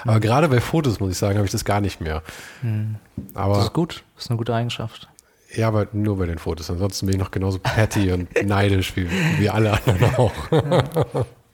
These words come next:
Speaker 1: Aber bei den Fotos habe ich das jetzt. Aber vielleicht auch, weil ich, ich weiß noch, das war,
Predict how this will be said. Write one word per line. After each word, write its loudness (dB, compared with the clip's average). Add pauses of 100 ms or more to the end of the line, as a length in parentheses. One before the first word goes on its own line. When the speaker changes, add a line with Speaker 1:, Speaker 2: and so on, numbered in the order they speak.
(520)
Speaker 1:
Aber 4
bei 6
den 4
Fotos 0
habe 2
ich -4
das -12
jetzt. -6
Aber 4
vielleicht 2
auch, 0
weil 2
ich, -4 (540)
ich -6
weiß 2
noch, -2
das -4
war, 0